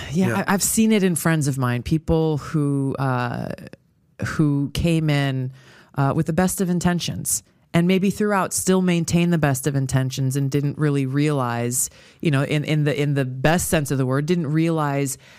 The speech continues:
Speaker 1: how, "Okay, well, I'll just do this in order to get this done," or, "I'll just do that in order to get, I'll compromise this or that or whatever," um, and, and not really realize that they were losing themselves in the process.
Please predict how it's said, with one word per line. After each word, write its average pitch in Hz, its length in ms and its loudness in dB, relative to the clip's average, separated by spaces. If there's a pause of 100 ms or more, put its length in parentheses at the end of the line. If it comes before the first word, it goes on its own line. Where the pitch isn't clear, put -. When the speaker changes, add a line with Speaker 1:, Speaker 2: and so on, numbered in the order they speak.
(140)
Speaker 1:
how, 147 840 0
"Okay, 180 340 2
well, 160 200 0
I'll 175 160 2
just 151 240 -2
do 160 160 2
this 123 560 -2 (140)
in 143 120 0
order 131 240 0
to 123 100 -2
get 117 220 -6
this 110 200 -6
done," 113 200 -6
or, 113 120 -6
"I'll 170 160 4
just 151 240 -4
do 160 140 0
that 135 200 -2
in 135 60 -4
order 120 100 -6
to 95 60 -6
get, 104 40 -2
I'll 151 120 2
compromise 156 580 -2
this 156 240 0
or 147 60 -6
that 151 240 -2
or 139 160 -4
whatever," 139 540 -2 (560)
um, 123 440 0 (360)
and, 147 260 2
and 151 160 0
not 147 240 2
really 147 240 0
realize 135 440 0
that 127 120 -4
they 127 100 0
were 127 120 0
losing 127 300 -2
themselves 123 680 -2 (360)
in 135 140 2
the 127 80 0
process. 131 540 0